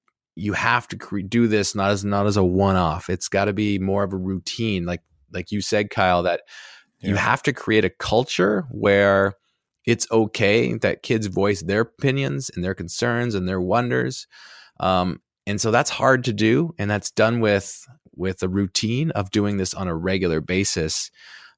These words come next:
Speaker 1: um, in your classroom.
Speaker 2: Yeah.
Speaker 1: Uh, i-, i-, if you did your traditional math lesson that we, that we talked about, and then you decided the next day you're gonna do a lesson like this, uh, where you've been the person that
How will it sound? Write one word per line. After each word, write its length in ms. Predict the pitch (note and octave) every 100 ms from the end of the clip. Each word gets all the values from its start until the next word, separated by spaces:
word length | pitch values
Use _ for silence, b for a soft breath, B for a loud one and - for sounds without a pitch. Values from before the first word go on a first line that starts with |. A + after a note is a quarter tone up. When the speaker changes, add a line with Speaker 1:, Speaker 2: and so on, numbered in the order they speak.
| -
Speaker 1:
um, 340 | F2 F2 F2 -
in 160 | G#2
your 140 | G#2 G2
classroom. 680 | - F#2 G2 F2+ F2 E2 - -
Speaker 2:
Yeah. 80 | F#2
Speaker 1:
Uh, 180 | F2+ F2+
i-, 100 | G2 -
i-, 280 | G#2 - G2+ -
if 160 | G2+
you 180 | G#2+ C3
did 200 | B2+ B2
your 160 | A2+ A2
traditional 520 | - A2+ A#2+ - G#2+
math 320 | G2+ A#2 C3+
lesson 340 | G2+ G2 G#2 G2
that 100 | F#2+
we, 260 | F#2+ - -
that 140 | G2+
we 100 | G2
talked 300 | - A2+ -
about, 340 | G#2+ F#2+ F2+ -
and 180 | F#2
then 220 | F#2+ F#2+ F#2
you 280 | F#2 F#2
decided 420 | F2+ F2+ - G2+ F#2+
the 60 |
next 280 | G2+ G2 -
day 180 | G#2+ A2
you're 120 | G2
gonna 200 | F#2+ F#2
do 440 | F2 F#2+ F#2+ F2+ -
a 80 | F#2+
lesson 320 | F#2+ - F#2+
like 200 | F2+ E2+
this, 380 | B2 A#2+ - - b b b b b -
uh, 180 | F#2 F2+
where 160 | G2+ G2+
you've 340 | G#2 C3 B2
been 220 | G#2+ A2
the 120 | G2+
person 400 | F2+ A#2 A2 -
that 140 | F#2+